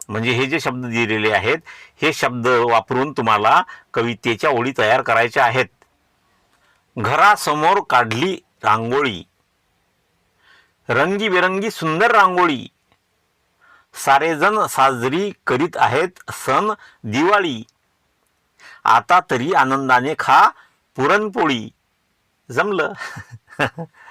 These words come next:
पुढे आणखी बघूया. आनंदाने खेळूया खेळ, आनंदाने खेळूया खेळ, मैदानावर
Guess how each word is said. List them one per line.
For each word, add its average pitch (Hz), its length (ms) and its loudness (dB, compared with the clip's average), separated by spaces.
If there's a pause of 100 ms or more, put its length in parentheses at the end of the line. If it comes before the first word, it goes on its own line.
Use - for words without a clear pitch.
(1400)
पुढे 147 160 2
आणखी 151 260 0
बघूया. 123 380 2 (1200)
आनंदाने 180 720 4 (280)
खेळूया 175 720 2 (140)
खेळ, 160 380 0 (1800)
आनंदाने 120 640 2 (320)
खेळूया 185 440 2
खेळ, 190 300 2 (400)
मैदानावर 170 800 4